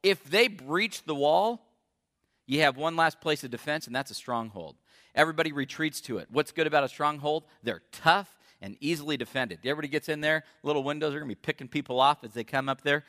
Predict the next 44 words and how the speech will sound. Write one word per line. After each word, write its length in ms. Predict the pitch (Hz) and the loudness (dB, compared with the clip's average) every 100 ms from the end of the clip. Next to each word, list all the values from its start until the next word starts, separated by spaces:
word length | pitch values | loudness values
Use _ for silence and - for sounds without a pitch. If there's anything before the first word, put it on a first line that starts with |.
| _ - | _ -14
Like, 120 | 90 | -6
"Do 80 | 117 | -4
you 80 | |
wanna 200 | 147 165 | 0 0
run 180 | 160 170 | 0 0
up 140 | 165 165 | 0 -2
and 200 | 151 - | -12 -6
try 120 | 151 | -4
and 100 | 151 | -2
open 200 | 147 151 | -4 -2
that 180 | 156 156 | -2 0
door?" 260 | 160 170 - _ _ _ _ - | 0 -2 -8 _ _ _ _ -6
It's 220 | 127 - | -4 -4
tough. 320 | - 185 120 - - | 4 6 6 -4 -8
And 160 | - 139 | -4 -2
so 160 | - 151 | 0 0
they 100 | 151 | 2
were 120 | 131 | 0
very 340 | 117 151 170 | 2 2 4
effective. 480 | 156 160 165 - 85 _ _ _ - | 2 2 2 -2 -12 _ _ _ -6
The 80 | 117 | 8
Bible 320 | 156 214 160 | 8 8 4
just, 260 | 135 139 - | -6 -12 -14
it 260 | 131 156 135 | -6 -4 0
basically 460 | 160 196 147 151 139 | 0 -2 -4 -4 -4
is 120 | 123 | 0
laying 280 | 160 147 180 | 0 2 4
out 280 | 170 - | 4 4
that 180 | 139 139 - _ - | 2 2 0 _ -6
we 220 | 143 233 | 0 0
can 180 | - 170 | 0 0
have 380 | 175 208 160 151 | 4 6 4 2
areas 300 | 165 180 147 | 0 0 -2
of 120 | 135 | -6
stronghold, 760 | - - 160 180 175 190 196 202 - - | -6 2 4 4 0 0 0 -4 -10 -4
of 120 | 131 | 0
areas 320 | 185 180 131 | 2 2 0
we 120 | 156 | -4
may 140 | 151 156 | -2 -2
have 120 | 143 | -2
surrendered 380 | - 160 160 147 | -4 -2 -2 0
in 60 | |
our 120 | 127 | 2
life. 440 | 135 135 87 - | 2 2 0 -12